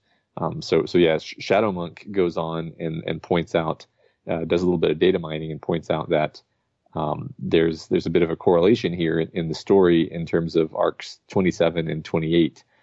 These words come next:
Uh, Rachel is used a hundred twenty-one times, Bitch is only used thirteen times,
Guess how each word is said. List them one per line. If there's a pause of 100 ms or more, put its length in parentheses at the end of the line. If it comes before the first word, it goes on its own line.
(280)
Uh, (420)
Rachel
is
used
a
hundred
twenty-one
times,
Bitch
is
only
used
thirteen
times,